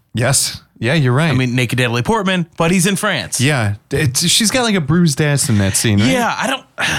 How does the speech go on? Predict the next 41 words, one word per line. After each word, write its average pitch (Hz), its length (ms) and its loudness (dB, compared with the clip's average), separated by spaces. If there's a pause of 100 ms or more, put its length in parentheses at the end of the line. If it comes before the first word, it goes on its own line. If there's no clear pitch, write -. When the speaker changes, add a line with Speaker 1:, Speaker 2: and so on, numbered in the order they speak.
(280)
Speaker 1:
They, 180 140 2 (240)
and 185 100 4
they 202 80 2
don't 214 180 2
explain 208 280 -2
Speaker 2:
They 214 80 2
don't - 80 2
Speaker 1:
that. - 80 0
Speaker 2:
ever 220 100 -2
explain 190 380 -2
it. 95 240 -4
Speaker 1:
Yeah. 120 400 -2 (960)
Speaker 2:
I 156 160 0
don't 131 100 0
know. 110 180 0
Speaker 1:
Yeah. 139 480 2
Speaker 2:
I 147 140 2
don't, 135 320 -2 (220)
I 120 100 0
don't 98 120 0
know. 95 140 -2 (100)
Speaker 1:
Yeah, 104 360 2 (100)
yeah. 92 280 0 (840)
Speaker 2:
But 160 300 -2 (680)
Isle 175 200 0
of 151 60 0
Dogs 156 360 0
is 147 100 0
great. 120 360 -2 (300)
Speaker 1:
Yeah. 160 200 0 (300)
<laughs> - 220 -8
Isle 160 220 0
of 180 60 -2
Dogs 208 320 0
was 208 220 0
great. 123 420 -2
Yeah. 131 300 -2 (240)
Speaker 2:
But 131 100 0
yeah, 117 240 -2
no, 147 80 -2
I, 131 240 0